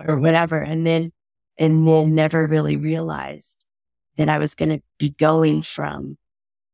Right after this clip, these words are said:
doing to leading. And so it was just accidental. And I think that a lot of entrepreneurs get into leadership in that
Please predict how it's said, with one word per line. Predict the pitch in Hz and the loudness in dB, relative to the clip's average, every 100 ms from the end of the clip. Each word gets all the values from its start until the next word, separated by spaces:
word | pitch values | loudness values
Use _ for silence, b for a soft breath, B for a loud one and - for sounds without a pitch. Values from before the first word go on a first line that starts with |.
| _ _ | _ _
doing | 170 175 131 147 208 - _ _ _ - | 2 4 4 2 0 -4 _ _ _ 0
to | 180 | 0
leading. | 151 160 151 143 139 156 _ _ _ _ _ _ _ | 2 0 0 -2 -6 -8 _ _ _ _ _ _ _
And | 160 160 | 0 0
so | - 160 | 2 2
it | 151 | 2
was | 160 156 | 2 0
just | 185 - - | 0 -4 -8
accidental. | 147 - 139 147 139 - 127 - | -14 -10 -12 -10 -12 -14 -20 -18
And | 147 | -16
I | 156 | -14
think | 160 151 151 | -14 -16 -14
that | 143 | -12
a | 143 | -8
lot | 147 147 | -6 -6
of | 143 | -8
entrepreneurs | 143 143 - - - 139 | -12 -12 -14 -6 -4 -4
get | - 135 | -10 -12
into | 147 - | -14 -16
leadership | 139 143 139 - 135 | -16 -14 -12 -12 -10
in | 143 | -10
that | 143 | -10